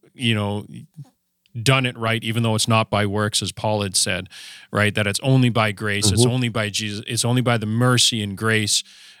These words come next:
Speaker 1: of God through Jesus that, that, that we can enter, uh, that we, that we can be called his children. Right. And then I don't wanna be like one of those people who's like, "Oh, yeah, but Jesus, I was like, I led worship for you, dude.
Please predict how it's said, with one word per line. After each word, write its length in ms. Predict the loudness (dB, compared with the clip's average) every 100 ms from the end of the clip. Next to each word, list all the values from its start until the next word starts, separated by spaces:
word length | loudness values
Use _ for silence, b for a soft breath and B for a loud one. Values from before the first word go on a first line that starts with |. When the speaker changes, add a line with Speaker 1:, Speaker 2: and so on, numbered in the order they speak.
| B
Speaker 1:
of 200 | -4 2
God 420 | 4 4 4 0
through 300 | -2 0 0
Jesus 480 | -2 -4 -2 -2 -2
that, 320 | -2 -4 -4
that, 240 | -4 -4 -8
that 320 | -8 -6 -6
we 240 | -2 0 0
can 160 | 0
enter, 500 | -2 -2 -4 -8 -10 _ _ _ -8
uh, 460 | -6 -6 -8 -10 -16 _ _ _ _ -20 -12 -2
that 220 | 0 2
we, 200 | 0 -2
that 220 | -2 -2
we 120 | -2
can 160 | -4 -4
be 120 | -6
called 460 | -4 0 0 0 -2
his 260 | -2 0
children. 480 | 0 -2 -2 -6 -14 _ _ _ _ _ _ _ -8
Right. 340 | -2 -2 -2 -6 B B B B
And 120 | 0
then 200 | 2 0
I 160 | 0 0
don't 120 | 2
wanna 200 | 2 2
be 200 | 2 0
like 240 | 2 0 0
one 140 | -2
of 60 | -2
those 120 | -2
people 240 | -2 -2
who's 80 | -2
like, 180 | -4 -6
"Oh, 240 | -2 0 2
yeah, 140 | 2 2
but 220 | 0 -2
Jesus, 380 | 2 4 4 2
I 140 | 2 2
was 200 | 2 2
like, 260 | 0 -2 -8 B B B
I 120 | 2
led 240 | 4 4 4
worship 460 | 4 4 4 0
for 180 | 0 4
you, 220 | 6 6
dude. 300 | 4 4 4